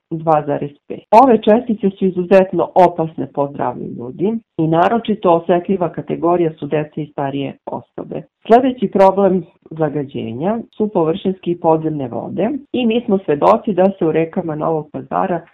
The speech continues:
vrlo često može uočiti prisustvo čvrstog i komunalnog otpada koji tu dospeva ljudskom aktivnošću, zatim fizički i hemijski otpad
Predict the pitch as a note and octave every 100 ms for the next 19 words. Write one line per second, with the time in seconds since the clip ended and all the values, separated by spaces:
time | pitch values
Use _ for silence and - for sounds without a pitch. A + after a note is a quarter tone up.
0 | _ _ _ _ - B3 A#3+ E3+ F3 G3
1 | G3 F3 F3 F3 E3 D#3 F3+ F3 - E3
2 | F3+ E3+ E3+ - - D#3 - - E3+ D#3+
3 | D#3+ F3 D3+ C#3+ D3+ C#3+ C#3 B2+ A2+ C#3
4 | _ D3+ C3+ - C#3+ C#3 C4 - _ _
5 | _ _ _ A#3+ A3 - F#3+ E3 F3+ -
6 | F#3+ F3 D#3+ D#3+ - E3+ E3 - D3+ C3+
7 | - G3 G#3+ G#3+ G#3+ F#3+ F3+ F3 F3 E3
8 | F#3+ F3 D#3+ - C#3 - D#3 D3 D3 D3
9 | D3 -